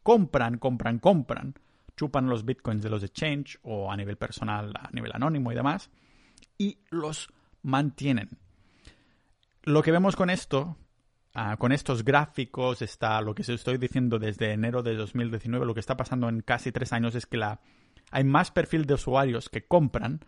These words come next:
esa cantidad de Bitcoin y no los venden. No están ahí tradeando, girando, jugando, sino simplemente saben, lo tienen muy dentro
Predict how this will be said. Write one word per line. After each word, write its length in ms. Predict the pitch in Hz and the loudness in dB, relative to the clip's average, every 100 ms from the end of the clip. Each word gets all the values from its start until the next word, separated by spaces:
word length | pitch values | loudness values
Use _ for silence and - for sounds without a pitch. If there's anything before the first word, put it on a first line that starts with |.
| _ _ - | _ _ -10
esa 180 | - 135 | -6 -4
cantidad 400 | 120 117 131 123 | -2 -2 0 2
de 120 | 117 | 2
Bitcoin 460 | 120 - 107 107 127 _ _ _ _ _ - | 0 -2 -4 -4 -6 _ _ _ _ _ -6
y 240 | 123 120 _ _ - | -6 -6 _ _ -6
no 320 | 107 101 - _ _ | -2 -2 -4 _ _
los 320 | 110 107 - _ - | -6 -4 -6 _ -4
venden. 400 | 139 165 101 - _ _ - - _ - | 2 2 2 -4 _ _ -20 -20 _ -2
No 120 | 131 | 0
están 220 | - 151 | 4 4
ahí 160 | 139 131 | 4 4
tradeando, 520 | 127 123 127 135 117 | 2 4 4 4 2
girando, 240 | 123 123 | 2 0
jugando, 340 | 123 135 156 160 | 2 0 0 -2
sino 200 | 135 123 | -2 -2
simplemente 500 | 151 143 135 131 135 | -2 0 0 0 -2
saben, 560 | - 131 113 110 120 _ _ _ _ _ _ - | 4 4 4 0 -4 _ _ _ _ _ _ -6
lo 200 | 113 104 | -4 0
tienen 320 | 135 127 123 | 2 4 4
muy 480 | 123 139 135 107 107 _ _ - | 6 4 4 0 -6 _ _ -8
dentro 680 | 117 127 139 - - 139 | 0 2 2 0 -6 -8